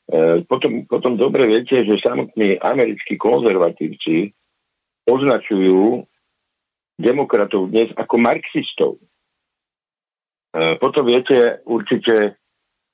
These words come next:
určite viete aj o tom, že celý tento koncept neomarxizmu, e, vychádza, vychádza z, z frankfurtskej školy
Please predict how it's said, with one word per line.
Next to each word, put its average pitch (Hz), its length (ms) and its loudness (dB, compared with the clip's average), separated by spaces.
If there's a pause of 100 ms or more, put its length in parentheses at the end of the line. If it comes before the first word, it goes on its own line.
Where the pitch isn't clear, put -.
(380)
určite 107 480 -2
viete 104 400 0
aj 95 240 0
o 95 160 -2
tom, 98 320 -2
že 90 400 2 (240)
celý 123 320 0
tento 110 400 -2
koncept 120 400 0
neomarxizmu, 98 1160 0
e, - 40 -12 (1500)
vychádza, 98 880 0
vychádza 92 580 -2 (140)
z, 73 120 -12 (720)
z - 60 -18 (380)
frankfurtskej 107 720 -2
školy 95 440 0